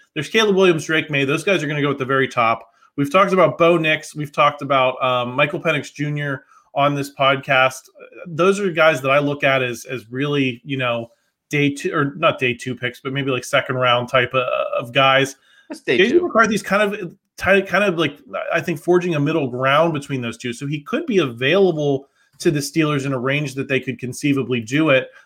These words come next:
Speaker 1: Um, are you intrigued by him at all? Uh, because I'll, I'll give my thoughts, but I'll let you go first in terms of, um, you know, the, the idea of, of J J McCarthy being at all a live option for the Steelers.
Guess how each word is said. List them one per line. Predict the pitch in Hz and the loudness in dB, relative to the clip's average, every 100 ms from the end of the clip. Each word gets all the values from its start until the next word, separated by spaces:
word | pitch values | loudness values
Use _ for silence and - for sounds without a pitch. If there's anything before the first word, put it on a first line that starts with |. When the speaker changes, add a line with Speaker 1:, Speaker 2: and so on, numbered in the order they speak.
| _ | _
Speaker 1:
Um, | 143 139 139 139 131 - _ _ - 170 165 - - _ 156 202 190 208 151 - | 4 6 6 2 -4 -10 _ _ -16 -14 -14 -18 -20 _ _ -20 -18 -16 -12 0
are | 180 | 2
you | 240 | 4
intrigued | 269 - 208 226 175 | 2 0 0 0 2
by | 165 160 185 | 4 4 4
him | 180 165 | 2 2
at | 135 | 4
all? | 143 160 165 - - - | 6 6 4 -2 -6 -6
Uh, | |
because | 143 143 135 - - - - - | -6 -4 -4 -4 -14 -18 -18 -4
I'll, | 151 180 185 | 0 2 4
I'll | 185 | 4
give | 185 165 | 2 2
my | 156 156 | 2 2
thoughts, | 151 135 - | 2 2 2
but | |
I'll | 147 | 0
let | 147 147 | 2 0
you | 143 | -2
go | 135 127 | -2 -2
first | - 139 131 | 0 0 0
in | 123 | -10
terms | 120 127 117 | -6 -6 -6
of, | 120 107 _ _ _ - | -10 -12 _ _ _ -4
um, | 127 123 120 123 | -2 -2 -4 -10
you | 151 | -10
know, | 139 120 120 147 | -4 -4 -4 -12
the, | 156 143 | -16 -2
the | 139 | 2
idea | 139 127 139 151 143 | 2 2 0 4 4
of, | 135 | 4
of | 139 127 | -2 -4
J | 135 | -2
J | 123 131 | -2 -4
McCarthy | 120 135 123 127 | -2 -2 -2 -4
being | 127 127 | -4 -4
at | 123 | 0
all | 127 135 131 135 | 2 2 2 0
a | 127 | -2
live | 127 123 120 | 2 2 2
option | 120 113 - 113 | -2 -4 -8 -18
for | - | -18
the | - | -20
Steelers. | - - - | -20 -20 -20